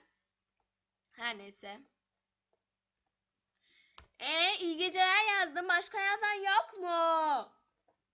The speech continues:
Sohbet. Aa, kıyafetlerimizi değiştirelim. Bir dakika. Alışveriş yapalım. Evet. He, a-, ondan aşk o. <laughs> Ee, gülücük atacaktım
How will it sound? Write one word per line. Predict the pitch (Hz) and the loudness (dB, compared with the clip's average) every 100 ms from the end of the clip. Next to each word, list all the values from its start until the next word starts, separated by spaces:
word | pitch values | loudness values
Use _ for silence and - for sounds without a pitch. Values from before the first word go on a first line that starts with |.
| _ _ _ _ _ _ _ _ _ _ | _ _ _ _ _ _ _ _ _ _
Sohbet. | - 403 427 640 - - | -8 -8 -8 -10 -8 0
Aa, | 277 262 202 - | 0 0 -2 -8
kıyafetlerimizi | 285 233 254 _ 226 220 220 269 | -10 -10 -12 _ -20 -20 -20 -20
değiştirelim. | 208 - - - - 113 101 _ _ _ _ _ - | -18 -16 -16 -18 -20 -20 -20 _ _ _ _ _ -18
Bir | 214 | -14
dakika. | 180 - - | -14 -12 -2
Alışveriş | 247 302 320 370 427 | -2 -2 -6 -6 0
yapalım. | 659 698 403 349 320 302 285 262 | 0 0 -2 -2 -2 -2 -6 -8
Evet. | - 254 254 202 - _ _ _ _ _ _ _ _ _ _ _ _ _ _ _ _ _ | -10 -10 -10 -12 -18 _ _ _ _ _ _ _ _ _ _ _ _ _ _ _ _ _
He, | _ 269 269 269 240 | _ -14 -10 -6 -4
a-, | 233 233 - 240 | -4 -6 -8 -12
ondan | 226 254 254 | -8 -8 -6
aşk | 208 370 - - 381 | -6 -6 -8 -8 -6
o. | 269 403 | -8 -8
<laughs> | 427 466 440 - _ - | -16 -18 -20 -20 _ -12
Ee, | 240 240 240 233 233 269 - _ _ _ - - _ 190 196 | -8 -6 -6 -6 -8 -14 -20 _ _ _ -20 -20 _ -20 -20
gülücük | 220 220 208 339 - | -18 -14 -12 -12 -12
atacaktım | - 220 196 202 123 - _ - 302 | -18 -18 -18 -16 -16 -18 _ -14 -14